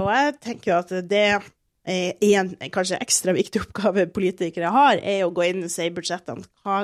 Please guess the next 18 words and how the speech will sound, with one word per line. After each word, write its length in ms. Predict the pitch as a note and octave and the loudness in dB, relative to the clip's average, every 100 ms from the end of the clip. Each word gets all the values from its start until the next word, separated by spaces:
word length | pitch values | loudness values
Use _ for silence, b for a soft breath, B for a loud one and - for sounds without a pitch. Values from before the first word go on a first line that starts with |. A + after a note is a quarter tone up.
| - | -4
kan 220 | G#3 F3+ | -6 -4
vi 80 | F3 | -4
gjøre 180 | F3 | -6
mindre 380 | F3 E3+ G3 D3+ | -8 -10 -6 -4
av, 80 | D3 | -4
hva 220 | - F#3 | -4 -2
er 80 | F3 | -2
det 80 | D#3 | -4
liksom 320 | G3 F3+ F3 | -8 -8 -8
viktig 300 | D#3 - F#3+ | -10 -10 -8
at 80 | F3 | -6
vi 80 | D3+ | -8
nedprioriterer? 1040 | E3 C#3 G3 - G3+ G3 F#3 - G#2 - G3 _ _ _ _ _ | -8 -6 -8 -4 -4 -2 -4 -8 -10 -8 -10 _ _ _ _ _
Fordi 220 | - A3+ A3+ | 0 2 4
det 80 | |
ligger 460 | A#3 A3+ A#3 A3 F3 F3+ | 2 0 -4 0 2 6
jo 20 | |
mye 540 | C4 A3+ G#3+ A3+ G#3+ | 6 6 4 2 4